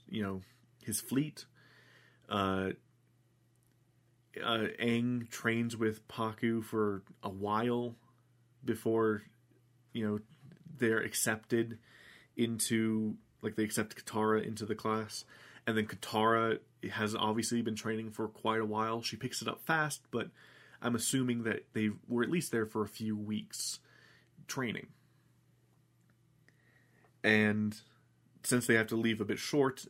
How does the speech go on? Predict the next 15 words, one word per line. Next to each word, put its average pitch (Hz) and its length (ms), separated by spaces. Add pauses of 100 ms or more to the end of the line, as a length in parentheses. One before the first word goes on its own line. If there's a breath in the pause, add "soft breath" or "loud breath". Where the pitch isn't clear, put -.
(160)
while 110 220
Aang 110 200
hasn't 98 340
fully 104 220
mastered 127 560 (120)
waterbending, 98 680 (100)
he 135 180
does 160 280
have 143 160
a 117 80
pretty 123 260
good 110 160 (120)
hang 139 220
of 135 140
it. 135 160